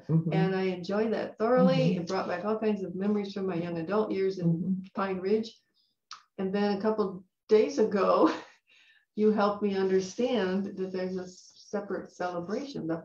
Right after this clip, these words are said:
Speaker 2: fourth Monday.
Speaker 1: <laughs>
Speaker 2: I just wanted,
Speaker 1: Well,
Speaker 2: you
Speaker 1: I
Speaker 2: had
Speaker 1: know,
Speaker 2: such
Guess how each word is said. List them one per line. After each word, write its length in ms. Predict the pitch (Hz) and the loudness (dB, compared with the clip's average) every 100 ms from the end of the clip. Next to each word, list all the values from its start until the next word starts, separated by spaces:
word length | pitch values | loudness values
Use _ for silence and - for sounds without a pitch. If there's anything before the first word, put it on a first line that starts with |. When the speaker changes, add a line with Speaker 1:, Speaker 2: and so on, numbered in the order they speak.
| - | -4
Speaker 2:
fourth 320 | 180 185 - | -4 -4 -8
Monday. 640 | 180 185 214 - - - - | -8 -4 -4 -4 -8 -10 -4
Speaker 1:
<laughs> 240 | 170 - | -4 4
Speaker 2:
I 640 | 180 180 208 - 254 220 220 | 4 6 4 4 6 8 8
just 220 | 254 254 | 8 8
wanted, 320 | 254 254 262 247 | 8 8 10 12
Speaker 1:
Well, 460 | 277 285 285 - | 12 12 10 8
Speaker 2:
you 120 | 277 | 10
Speaker 1:
I 140 | - 226 | 12 12
Speaker 2:
had 60 | 190 | 10
Speaker 1:
know, 200 | 156 - | 8 6
Speaker 2:
such 100 | - | 8